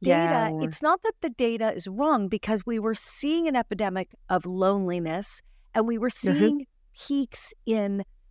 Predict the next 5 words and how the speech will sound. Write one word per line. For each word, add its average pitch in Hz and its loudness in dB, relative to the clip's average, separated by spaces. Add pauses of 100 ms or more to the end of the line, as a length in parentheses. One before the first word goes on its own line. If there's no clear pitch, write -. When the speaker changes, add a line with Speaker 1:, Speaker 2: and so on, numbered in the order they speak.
Speaker 1:
mental 220 2
health 208 0
diagnoses 185 0 (380)
before 285 2
covid. - -10